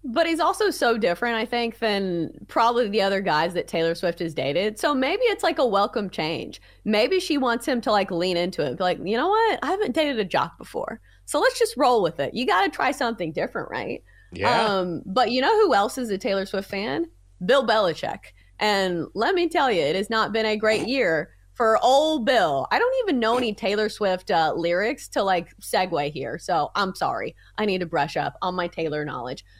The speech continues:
Speaker 1: But there has been a rumor floating around that he's not going to return to the Patriots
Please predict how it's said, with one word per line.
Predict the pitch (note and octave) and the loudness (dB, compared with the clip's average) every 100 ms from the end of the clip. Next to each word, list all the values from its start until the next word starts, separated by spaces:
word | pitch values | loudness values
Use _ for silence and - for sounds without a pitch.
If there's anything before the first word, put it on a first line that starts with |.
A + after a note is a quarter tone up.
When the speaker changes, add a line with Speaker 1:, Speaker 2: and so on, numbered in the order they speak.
| - - | -20 -8
Speaker 1:
But | F#3+ B3 G#3 | 2 4 4
there | G3+ G4 | 2 2
has | A4+ | 0
been | E4 D4+ | 0 0
a | B3+ | 0
rumor | G#3 F3 F#3 G#3 | 0 -2 0 -2
floating | - A3+ A#3 A3+ | 0 0 0 0
around | A3+ A#3 B3 D4+ E4 - - _ - | -2 -2 0 -2 -4 -8 -20 _ -6
that | F#3 A3+ G#3+ G3+ F#3+ - - - - | 0 4 4 4 4 2 -10 -12 -14
he's | - D4 C4+ A3 | -4 0 0 0
not | A#3 A#3 A3 | 0 0 0
going | A3 G#3+ G#3 | 0 0 0
to | A3 | -2
return | F#3 F3+ F3 D#3 E3 | -2 -2 -4 -4 -4
to | C#4 | -4
the | A#3+ | -4
Patriots | G#3 F3 E3 - D#3+ D3+ - | -2 0 0 -2 -2 -2 -10